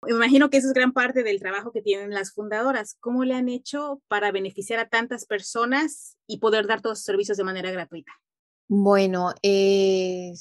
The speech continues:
Speaker 2: es un trabajo súper arduo porque, eh, hay que escribir muchos grants. Eh,
Speaker 1: Ujú. Dinero que te dan empresas, organizaciones.
Speaker 2: Exactamente, ¿no? Entonces estamos en ese,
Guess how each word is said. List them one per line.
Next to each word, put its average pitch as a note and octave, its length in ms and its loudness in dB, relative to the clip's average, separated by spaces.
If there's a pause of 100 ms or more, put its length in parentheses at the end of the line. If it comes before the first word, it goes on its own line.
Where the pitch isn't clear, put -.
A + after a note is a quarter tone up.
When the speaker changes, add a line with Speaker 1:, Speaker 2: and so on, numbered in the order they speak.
(140)
Speaker 2:
es - 360 -4
un A#3 140 4
trabajo G3+ 380 0
súper G#3 400 -2
arduo G3 680 2
porque, G3 920 -4
eh, F#3+ 140 -8
hay E3+ 160 -6
que G3+ 120 -6
escribir F3+ 460 -4
muchos F#3 380 -8
grants. F3+ 580 -6 (240)
Eh, B3 300 2
Speaker 1:
Ujú. E4+ 120 -4 (140)
Dinero G#3+ 480 2
que G3+ 120 -2
te F#3+ 100 -2
dan F#3 380 -2
empresas, F#3 600 -2
organizaciones. D#3+ 800 -8 (200)
Speaker 2:
Exactamente, - 1080 -8
¿no? G#3 160 -6
Entonces A3 420 -8
estamos G#3 440 -6
en F#3 140 -8
ese, F#3 680 -6